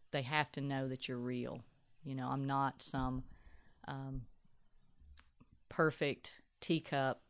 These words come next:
that has all of the pieces. There's a lot of cracks in it. You know, there's a lot of,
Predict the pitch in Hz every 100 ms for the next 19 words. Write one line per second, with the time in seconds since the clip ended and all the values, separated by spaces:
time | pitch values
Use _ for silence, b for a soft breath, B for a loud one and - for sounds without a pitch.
0 | _ - - 131 131 135 127 135 135 127
1 | 123 - 135 - 123 123 127 123 123 120
2 | 123 - 120 120 - 131 - 127 - _
3 | _ _ 135 127 127 127 123 131 127 127
4 | 135 139 131